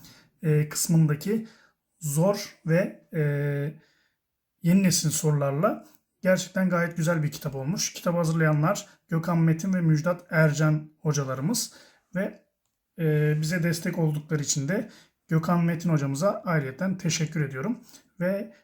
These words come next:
çözümlere başlıyorum arkadaşlar. On birinci sınıflar çemberde açı testiyle, birinci testle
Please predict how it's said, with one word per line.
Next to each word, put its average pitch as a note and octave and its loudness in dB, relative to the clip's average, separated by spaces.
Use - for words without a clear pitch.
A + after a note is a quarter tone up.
çözümlere D#3 2
başlıyorum D3+ 0
arkadaşlar. C3 -4
On G3+ 0
birinci D3+ 0
sınıflar F#3+ -2
çemberde F#3 0
açı - -2
testiyle, D3+ -6
birinci D#3+ 0
testle F3+ -4